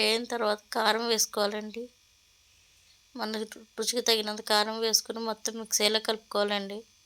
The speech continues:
కలుపుకొని మరో ఐదు నిమిషాలు ఫ్రై చేసుకుని పొడి మసాలా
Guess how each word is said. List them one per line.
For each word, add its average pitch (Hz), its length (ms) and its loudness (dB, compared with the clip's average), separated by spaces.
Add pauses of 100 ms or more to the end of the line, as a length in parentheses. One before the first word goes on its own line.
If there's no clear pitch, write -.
(1300)
కలుపుకొని 220 460 0
మరో 226 140 2 (100)
ఐదు 214 160 -4
నిమిషాలు 214 800 -6
ఫ్రై 214 160 0 (120)
చేసుకుని 226 480 -2 (3750)
పొడి 233 240 2
మసాలా 226 340 0